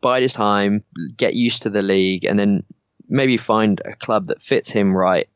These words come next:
And if everything clicks into place, he's got the talent to, to start knocking on the national team door. I think currently that's a long way off. And as we said, Watford may not be the best place for him to go.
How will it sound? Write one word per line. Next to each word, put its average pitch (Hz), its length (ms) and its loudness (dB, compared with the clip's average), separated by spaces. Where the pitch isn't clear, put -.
And 95 380 0
if - 100 -2
everything 110 380 0
clicks - 300 -4
into 98 180 0
place, 101 380 0
he's 107 160 -2
got - 160 0
the - 80 -4
talent 107 680 0
to, 92 320 2
to 104 120 0
start 95 280 0
knocking 110 360 0
on 98 180 2
the 95 320 2
national 95 380 0
team 98 180 2
door. 101 220 2
I 92 60 0
think 98 280 0
currently 98 340 0
that's - 200 2
a 95 40 -2
long 101 240 0
way 98 180 2
off. 123 320 -4
And 92 420 0
as - 100 -10
we 98 60 -6
said, 98 340 0
Watford 98 360 -2
may 98 220 2
not 95 120 0
be 95 140 0
the 95 180 -2
best 101 220 -2
place 101 220 0
for 101 100 -2
him 98 120 0
to - 100 -8
go. 104 280 0